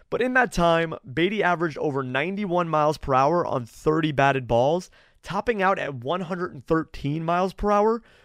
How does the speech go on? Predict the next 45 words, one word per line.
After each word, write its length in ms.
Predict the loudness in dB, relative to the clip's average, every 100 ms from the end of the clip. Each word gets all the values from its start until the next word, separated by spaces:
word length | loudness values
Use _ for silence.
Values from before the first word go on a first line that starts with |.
| 0
which 260 | 0 0
placed 360 | -4 -2 -2 -6
him 100 | -6
in 120 | -6
the 140 | -8 -4
eighty-ninth 540 | -4 -2 0 -2 -2
percentile 760 | -6 -4 -4 -4 0 2 2 -2 _ _
for 120 | -6
max 420 | 0 2 2 -2 -6
exit 300 | -4 -2 -4
velocity. 600 | 0 2 2 -2 -12 -14 _ -20 _ _
Now 120 | 2
look, 300 | 4 2 0 _
I 180 | 2 4
love 500 | 6 8 8 8 2
Eduardo 420 | -4 0 2 2
Escobar, 540 | 0 -2 -4 -2 -2 -8 _ _ 0
but 120 | 2
I 60 | 4
think 280 | 0 -2
Baty 360 | 2 2 2 -2
is 120 | -2
the 80 | -4
best 340 | 2 2 2 0
option 360 | -2 -2 -10
for 80 | -8
the 80 | -6
Mets 280 | -2 -2 -4
at 100 | -2
third 320 | 0 0 -2
base. 380 | -4 -4 -12 -20 _ _
He 80 | -10
trained 300 | -4 -2 0
with 100 | 0
Troy 220 | 2 0
Tulowitzki 600 | 2 0 0 -2 -4 -6
over 240 | -2 -2 -2
the 140 | -2
offseason 540 | 0 -2 -2 -4 -4
to 80 | -6
work 200 | -6 -4
on 100 | -4
his 120 | -6
defense 380 | -6 -4 -2 -2
there, 320 | 0 0 0